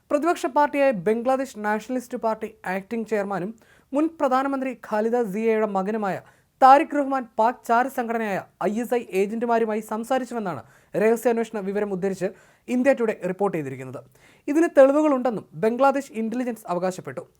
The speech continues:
പാകിസ്ഥാനെ അനുകൂലിക്കുന്ന ബി എൻ പി സർക്കാർ ഉണ്ടാക്കിയെന്ന ലക്ഷ്യത്തോടെ പാക് സൈന്യവും ഐ എസ് ഐയും സഹായിച്ചു. വിദ്യാർത്ഥി പ്രക്ഷോഭം ആളിക്കത്തിക്കാൻ ഐ എസ് ഐ വഴി ചൈനയും ഇടപെട്ടു. ബംഗ്ലാദേശിലെ ജമാഅത്തെ ഇസ്ലാമിയുടെ വിദ്യാർത്ഥി വിഭാഗമായ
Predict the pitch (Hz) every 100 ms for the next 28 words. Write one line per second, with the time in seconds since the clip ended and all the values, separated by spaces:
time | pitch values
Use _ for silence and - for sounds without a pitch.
0 | _ _ _ - 294 302 320 339 339 320
1 | 294 285 269 269 269 185 170 220 254 254
2 | 262 254 233 240 226 214 220 220 220 214
3 | 196 190 208 202 185 185 - 208 240 -
4 | 226 220 185 208 - _ - 226 262 294
5 | 294 262 196 156 160 139 - - _ _
6 | _ - 269 254 339 339 311 302 302 285
7 | 277 208 214 254 262 240 220 214 - -
8 | 220 233 233 247 233 214 - 196 220 214
9 | 156 156 143 135 - _ _ - 156 220
10 | 226 262 262 254 240 170 190 214 254 254
11 | 262 254 240 233 226 190 170 220 220 226
12 | 185 156 190 196 180 170